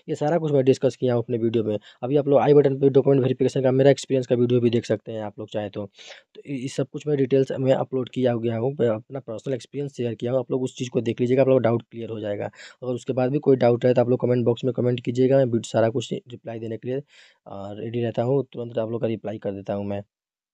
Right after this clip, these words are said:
और आप लोगों को सोलह रुपये का चेंज लेके जाना होगा, क्योंकि आप लोग को वहाँ पे चेंज का ज़रूरत लगेगा सोलह रुपये का, जो कि मेडिकल फ़ीस होती है मेमो के लिए। देखिए मैं आगे आप लिस्ट दिखा रहा हूँ।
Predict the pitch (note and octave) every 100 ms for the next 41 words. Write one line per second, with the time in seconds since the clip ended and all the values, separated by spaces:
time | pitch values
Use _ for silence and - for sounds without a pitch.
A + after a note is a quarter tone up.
0 | _ _ _ C3+ B2+ C3+ B2+ B2 - C3+
1 | C3+ C3+ C3+ B2+ - B2+ B2 A#2+ A2+ A2+
2 | A2 A2 A2+ C#3+ - - _ A#2+ A#2+ A2+
3 | B2 B2+ B2 A2+ C3 B2+ B2+ B2 B2 A#2+
4 | A#2 - B2 A#2 A2+ G#2 G#2 G#2 G#2+ -
5 | A2 G#2 G#2 G2+ A#2+ B2 _ _ _ A#2+
6 | A#2 A#2+ A#2 A#2+ A#2 B2+ B2 B2 A#2+ G#2+
7 | A2+ A2+ A2 A2 G2+ G#2+ G#2+ C3+ - _
8 | _ _ B2 A2+ C3 B2+ A#2 A#2 A#2 A2+
9 | A2+ - A2 - A2 G#2 A2+